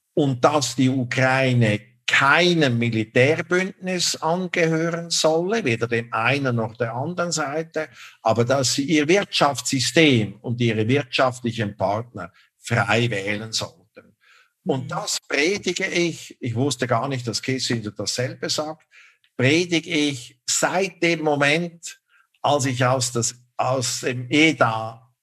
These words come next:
Speaker 1: altershalber ausgetreten bin, sage ich immer dasselbe. Sich
Speaker 2: Mhm.
Speaker 1: positionieren, unabhängig, keiner Seite angehören, aber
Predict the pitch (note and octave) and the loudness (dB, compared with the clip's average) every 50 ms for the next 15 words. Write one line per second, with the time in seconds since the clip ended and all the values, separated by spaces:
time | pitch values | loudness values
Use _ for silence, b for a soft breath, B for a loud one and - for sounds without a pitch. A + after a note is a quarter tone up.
0 | _ _ _ _ _ - G2 A#2+ C#3 B2 - B2+ A#2+ - A2+ A2 A#2 A#2 A#2+ G#2+ | _ _ _ _ _ 0 2 2 2 2 -2 -2 2 2 2 2 2 -2 -2 -4
1 | G#2+ A#2 C3+ E3+ E3 - - D3 - - C#3 C#3 C#3+ C3+ - C#3+ C#3+ C#3 B2 B2+ | -2 0 0 0 0 0 -2 -4 -2 0 0 0 0 0 -2 -2 -2 -2 2 2
2 | D3 D#3+ - D3 F3+ A3 A#3+ A#3 - G3+ E3+ - - D3+ D#3 F#3+ G3+ - D#3 - | 2 2 2 0 -2 0 0 0 0 0 0 2 2 2 0 0 -2 -4 -6 -6
3 | - b b b b b b b - - - C#3+ C#3 B2 A#2+ - - - C#3+ C#3+ | -6 b b b b b b b -10 -2 2 2 2 2 0 -4 -6 0 0 2
4 | C#3+ C3 C3 B2 B2 - - B2 A#2+ A#2+ B2 C#3 D#3 F#3+ A#3 A#3 A3 A#3 A#3+ A#3 | 2 4 2 0 0 0 2 4 4 4 4 2 2 4 2 2 2 2 -2 -4
5 | A#3 A#3+ - _ _ _ _ _ _ _ - - F#3+ G#3 A3+ A#3 G#3+ F#3 - F#3+ | -6 -10 -14 _ _ _ _ _ _ _ -2 0 0 4 4 4 4 4 2 0
6 | F#3+ G3+ G3+ G3+ G3+ G3+ F#3+ - - _ _ _ _ _ _ _ - - D3+ D3 | 2 2 0 0 0 -2 -2 -4 -10 _ _ _ _ _ _ _ -4 0 2 4
7 | D3 E3+ F3 F3 E3 D#3 C3 - C#3+ C3 C#3 C#3+ C3 B2 C3 B2+ - A#2+ C#3 E3+ | 4 4 4 4 4 4 4 4 4 4 4 2 2 2 0 0 2 2 0 0
8 | F#3 F3+ - E3 D#3+ D#3 D3+ D3 D3 D3+ D3+ D3+ D3+ D#3 C3+ B2 b b b b | 0 0 2 2 4 4 4 4 4 4 2 0 -2 -4 -10 -14 b b b b
9 | b b _ _ _ - A#2+ A#2+ C3 C#3+ B2 C#3+ C3+ B2+ B2 | b b _ _ _ 0 2 4 4 4 4 2 0 0 0